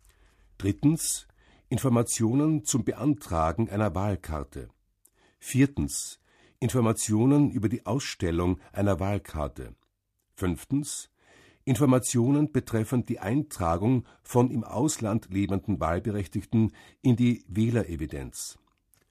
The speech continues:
Sechstens Übersicht der veröffentlichten Landeswahlvorschläge und damit Reihung der Parteien auf den Stimmzetteln.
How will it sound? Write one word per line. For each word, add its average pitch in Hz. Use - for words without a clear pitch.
Sechstens -
Übersicht 160
der 110
veröffentlichten 120
Landeswahlvorschläge 95
und 110
damit 110
Reihung 101
der 107
Parteien 90
auf 101
den 117
Stimmzetteln. 71